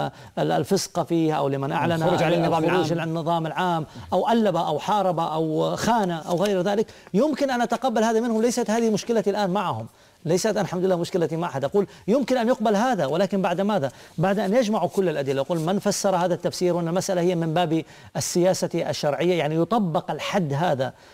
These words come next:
Speaker 1: بناء على الشروط وبناء على معطيات معينة يمكن أن تذهب إلى باب السياسة الشرعية،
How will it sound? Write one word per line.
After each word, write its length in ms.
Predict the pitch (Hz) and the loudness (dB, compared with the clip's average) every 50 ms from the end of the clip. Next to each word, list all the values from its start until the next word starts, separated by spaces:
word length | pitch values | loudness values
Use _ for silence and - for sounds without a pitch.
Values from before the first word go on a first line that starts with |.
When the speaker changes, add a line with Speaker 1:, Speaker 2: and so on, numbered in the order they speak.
| - - | -8 -2
Speaker 1:
بناء 340 | 151 147 170 196 208 208 196 | 0 0 2 2 2 0 0
على 180 | 175 151 175 175 | -2 0 -2 -2
الشروط 460 | 139 - - 170 185 185 165 156 156 | -2 -2 -2 0 2 2 0 0 -2
وبناء 320 | 139 139 156 170 185 185 | -2 -2 -2 -2 -2 -2
على 260 | 175 139 160 165 170 | -2 -2 -2 -2 0
معطيات 560 | 165 170 170 143 - - 170 180 196 190 175 180 | 0 0 -2 -2 -2 -2 0 2 2 2 0 -2
معينة 320 | 170 151 180 185 170 165 | -2 -2 0 0 0 0
يمكن 220 | 185 170 - 175 | 0 0 -2 -2
أن 60 | 160 143 | -2 -2
تذهب 280 | 208 202 185 185 175 | -2 0 0 0 0
إلى 140 | 180 160 160 | 0 0 0
باب 160 | 170 196 180 | 0 0 0
السياسة 320 | 170 - - 202 185 - 190 | 0 0 0 0 0 -2 -4
الشرعية، 520 | 170 147 - 190 175 160 196 214 226 - | -8 -4 -4 -4 -2 0 0 0 0 -2